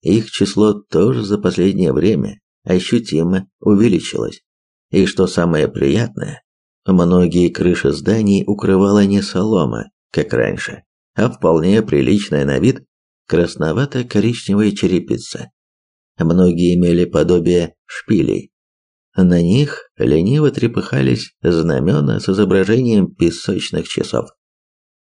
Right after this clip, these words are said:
"Не зря мы тащили тех мастеров из ласточкиного гнезда", пробормотал я. "Надеюсь, подмастерьев они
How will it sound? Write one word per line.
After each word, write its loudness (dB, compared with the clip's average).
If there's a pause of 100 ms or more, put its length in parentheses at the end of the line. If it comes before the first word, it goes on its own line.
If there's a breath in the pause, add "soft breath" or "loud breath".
(200)
"Не 4
зря 2
мы 2
тащили 0
тех -2
мастеров -2
из -2
ласточкиного 0
гнезда", -6 (540)
пробормотал 2
я. 2 (320)
"Надеюсь, 2 (420)
подмастерьев 2
они -2